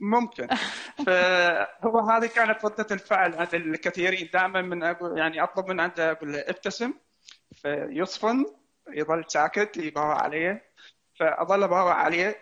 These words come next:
Speaker 1: آه، بعدين يضحك لا إراديًا.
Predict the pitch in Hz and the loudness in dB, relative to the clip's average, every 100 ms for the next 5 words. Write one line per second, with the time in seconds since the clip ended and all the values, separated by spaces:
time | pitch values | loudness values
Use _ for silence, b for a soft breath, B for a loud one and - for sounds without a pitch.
0 | _ _ _ _ 151 160 147 - _ _ | _ _ _ _ -12 -10 -10 -14 _ _
1 | _ _ 147 170 196 190 - 160 - 165 | _ _ -2 0 0 0 0 -4 0 2
2 | 160 160 143 147 135 139 | 4 2 0 -2 -4 -6